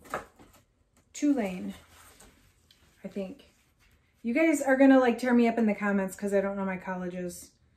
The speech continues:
Um, I have no idea what that is,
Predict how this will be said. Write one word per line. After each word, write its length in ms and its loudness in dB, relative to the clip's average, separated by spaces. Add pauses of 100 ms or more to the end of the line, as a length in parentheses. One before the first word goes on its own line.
(520)
Um, 440 -6 (920)
I 100 -2
have 120 2
no 120 4
idea 300 2
what 180 -6
that 160 -4
is, 380 -8